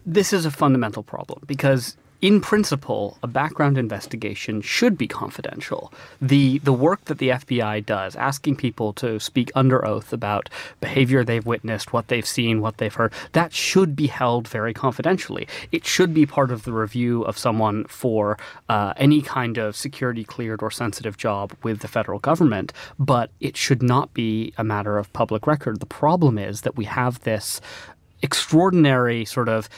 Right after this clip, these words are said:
set of accusations, and then the F B I, you know, which are all ve-, incredibly public, as public as it's possible to be. And then the F B I goes in search of the truth of some part of some of those accusations, and the answer goes into a black box. And this process is already so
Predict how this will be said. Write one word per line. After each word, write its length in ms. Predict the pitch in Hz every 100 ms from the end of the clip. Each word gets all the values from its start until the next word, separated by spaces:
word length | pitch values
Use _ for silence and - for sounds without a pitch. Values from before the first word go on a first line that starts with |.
| -
set 420 | - - 160 147 -
of 100 | 127
accusations, 1040 | 120 120 127 107 110 107 - - 113 - -
and 180 | 127 131
then 180 | 131 131
the 120 | 127
F 180 | 123 -
B 120 | 127
I, 280 | 123 113 113 110 - -
you 80 |
know, 40 | 135
which 180 | 135 131
are 80 |
all 140 | 143 165
ve-, 140 | 151 -
incredibly 540 | 160 - 208 185 147
public, 400 | 139 - - -
as 80 | 127
public 320 | - 165 156
as 100 | 139
it's 140 | 131 -
possible 420 | 113 117 - 110
to 80 | 139
be. 260 | 139 - - - - -
And 120 | 160
then 140 | 160
the 140 | 143 147
F 180 | 165 -
B 140 | 147
I 220 | 131 123
goes 280 | 123 127 123
in 140 | 123
search 360 | 107 135 123 -
of 180 | 120 110
the 60 |
truth 380 | 117 - 139 -
of 100 | 120 - -
some 340 | - 165 151
part 320 | 147 - 127 120
of 120 | 110
some 220 | 139 127
of 80 | 120
those 180 | 120 113
accusations, 880 | 110 - 117 104 101 110 98 101 - - -
and 180 | 139 123
the 120 | 120
answer 260 | 120 151 127
goes 220 | 113 104
into 120 | 107
a 40 | 110
black 260 | 107 95
box. 340 | - 143 - -
And 80 | 131
this 80 |
process 540 | - - 170 - 120 -
is 80 | 131
already 240 | 143 127
so 460 | - 156 147 143